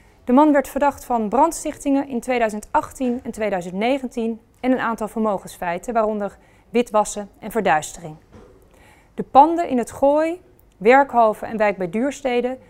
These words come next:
waren of bij de man in gebruik of waren bij hem in aankoop. Volgens de officier van justitie kan het niet anders dan dat de man degene is geweest die de branden heeft aangestoken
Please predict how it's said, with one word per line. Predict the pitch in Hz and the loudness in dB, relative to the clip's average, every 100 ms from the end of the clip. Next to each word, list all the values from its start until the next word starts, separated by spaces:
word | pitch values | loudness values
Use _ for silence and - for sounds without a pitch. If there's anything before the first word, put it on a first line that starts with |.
| _ - | _ 0
waren | 214 - - | 0 0 2
of | 359 359 - _ | 0 0 -12 _
bij | 220 | 0
de | 214 | 2
man | 214 208 | 0 -2
in | 196 | -6
gebruik | 190 185 196 302 - - - | -8 0 2 0 -4 -18 -10
of | - 226 | -6 2
waren | 214 226 | 2 4
bij | 226 196 | 0 0
hem | 190 208 - - | -2 -4 -8 -6
in | 233 | -4
aankoop. | 170 160 - - - _ _ _ _ _ _ _ _ _ - | -4 -6 -10 -12 -16 _ _ _ _ _ _ _ _ _ -2
Volgens | 302 311 | 0 0
de | - | -2
officier | 294 285 320 302 | -4 -4 -4 -2
van | 285 | -2
justitie | 269 - 277 - 320 - | -2 -2 -4 -4 -8 0
kan | 381 | 0
het | 370 | 2
niet | 285 269 | 0 -2
anders | 208 220 277 311 | -2 -2 -4 -4
dan | 269 | -2
dat | 254 | -2
de | 247 | 0
man | 220 269 320 | 2 2 0
degene | 285 302 294 | -2 -2 -2
is | 262 - | -2 -8
geweest | 226 208 208 - | -4 -2 -2 -4
die | 240 | -6
de | 202 | -4
branden | 180 190 214 208 | -2 -2 -2 -4
heeft | 220 | -6
aangestoken | - 269 - 180 196 170 170 330 | -4 -4 -4 -10 -8 -8 -6 -10